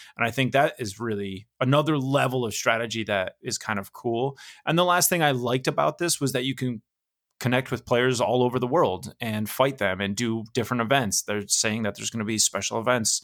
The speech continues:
that are gonna be anywhere, and you're gonna have global leader-, leaderboards and all that kind of stuff. So I liked it that it also connects with other players all over the world.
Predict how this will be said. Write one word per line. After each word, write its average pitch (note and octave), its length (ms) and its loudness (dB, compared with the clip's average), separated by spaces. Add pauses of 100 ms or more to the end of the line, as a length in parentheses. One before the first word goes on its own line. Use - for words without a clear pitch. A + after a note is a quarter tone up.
(320)
that G#2 120 4
are G2+ 200 2
gonna A2 180 0
be A2+ 420 -2
anywhere, A2+ 440 2
and G2 100 -2
you're G#2 80 -4
gonna G#2+ 140 0
have G#2+ 160 -4
global A2+ 340 0
leader-, B2+ 360 2
leaderboards G#2 760 -2
and G2+ 100 -4
all A#2+ 120 2
that C3 240 4
kind A2+ 100 -8
of G2 60 -2
stuff. F2 340 -4 (300)
So D#3 160 2
I E3 100 4
liked D3+ 320 0
it B2 80 -8
that C3 140 -6
it C3 100 -2
also A#2+ 260 -2
connects G#2+ 400 -6
with G#2+ 160 -10
other G2+ 220 -4
players F#2+ 440 -6
all F#2+ 180 -4
over F2+ 160 -12
the G2+ 80 -12
world. F#2+ 400 -4